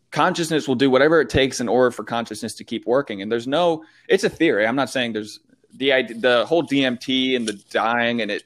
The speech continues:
releasing D M T, that's true. And we also know what D M T does to the brain, the experiences people have on D M T.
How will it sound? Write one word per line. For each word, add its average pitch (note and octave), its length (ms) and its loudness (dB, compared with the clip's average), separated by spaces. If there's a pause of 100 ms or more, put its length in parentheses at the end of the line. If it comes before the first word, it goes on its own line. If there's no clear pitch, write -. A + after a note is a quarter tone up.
releasing A2 420 -2
D A2+ 140 0
M A2 80 0
T, B2+ 100 -2
that's C#3+ 280 0
true. G#2+ 380 0 (140)
And B2+ 120 -2
we C3 100 0
also D3+ 380 2
know A#2 200 2
what A2 220 0
D B2 100 -2
M A2+ 120 -4
T A#2 140 -6
does A2 440 0 (220)
to A2+ 80 -14
the A2 80 -4
brain, C3 260 -2
the G2+ 80 -4
experiences A2 560 -6
people G2+ 240 -6
have C#3 220 0
on G#2 140 -2
D G2 120 -8
M F#2+ 100 -10
T. - 240 -16